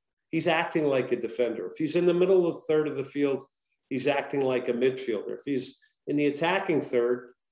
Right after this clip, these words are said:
you know, he turns into a out-and-out center forward sometimes, the way he can attack balls and get on the end of things. Um,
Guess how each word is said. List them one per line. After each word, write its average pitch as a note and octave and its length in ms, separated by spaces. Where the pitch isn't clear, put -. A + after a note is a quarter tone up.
you F#3+ 80
know, B2+ 140
he C#3 60
turns D3+ 340
into D3 260
a C#3+ 160
out-and-out C#3+ 440
center D#3 260
forward D#3 400
sometimes, A2 480
the A#2 80
way B2 200
he C3+ 200
can C3+ 120
attack B2+ 440
balls C3 400
and A2 160
get C3 140
on B2+ 160
the B2 160
end B2+ 160
of A#2+ 120
things. B2 360
Um, A#2+ 400